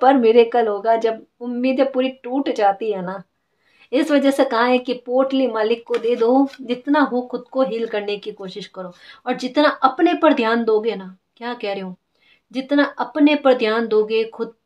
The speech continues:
खुद की रेस्पेक्ट करना स्टार्ट करोगे ना, ये मिरेकल उतनी जल्दी आएगा। अगर ये दो दिन में आता होगा ना, ये एक दिन में आएगा। और जितना ज़्यादा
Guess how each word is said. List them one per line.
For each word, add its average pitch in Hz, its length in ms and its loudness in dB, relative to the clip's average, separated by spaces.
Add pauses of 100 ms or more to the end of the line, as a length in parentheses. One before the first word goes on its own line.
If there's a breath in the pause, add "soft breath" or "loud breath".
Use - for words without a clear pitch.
(220)
खुद 254 180 -10
की 285 140 -4
रेस्पेक्ट 233 500 -6
करना 220 240 -4
स्टार्ट 214 260 -6
करोगे 208 300 -4
ना, 208 100 -2
ये 202 200 -4
मिरेकल 247 440 2
उतनी 220 280 2
जल्दी 185 320 -2
आएगा। - 380 -12
अगर 269 220 2
ये 269 120 8
दो 294 280 2
दिन 302 200 8
में 277 80 10
आता 226 220 2
होगा 202 220 0
ना, 220 120 -2
ये 214 220 0 (160)
एक 247 220 -4
दिन 202 200 -4
में 190 100 -8
आएगा। - 280 -16 (640 soft breath)
और 247 200 -6
जितना 294 380 2
ज़्यादा 233 300 4